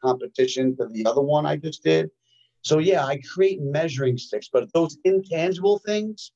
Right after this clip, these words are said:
that I can't jump on the scale, I can't see the, the numbers on the results. When I, when it comes to relationships and family, that's what I'm referring to. I gotta create measuring sticks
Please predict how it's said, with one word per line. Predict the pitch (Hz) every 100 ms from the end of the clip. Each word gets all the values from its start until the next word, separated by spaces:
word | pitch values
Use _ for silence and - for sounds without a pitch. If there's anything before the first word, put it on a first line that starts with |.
| _ _ _ -
that | 135 131 127
I | 127
can't | 127 165 -
jump | 170 156
on | 170 156
the |
scale, | 143 - 160 151 165 185 185 _ _ -
I | 127
can't | 127 165 165 156 -
see | - 175 165
the, | 143 135 131
the | 127
numbers | 123 151 160 175 185 - - _ _ _ _ _ -
on | 123 131
the | 123
results. | 120 123 143 190 - - - _ _ _ _ _ -
When | 127
I, | 131
when | 131 131 127 143
it | 131
comes | 131 143 135
to | 131
relationships | 120 117 135 143 - 143 - 139 -
and | 120 -
family, | 131 139 160 165 -
that's | 123 135
what |
I'm | 131
referring | 123 127 135 143
to. | 151 165 175 _ _ _ _ _ -
I | 143 165
gotta | 170 165
create | 127 143 151 147 143
measuring | 135 139 139 139 135
sticks | 131 - 127 127 -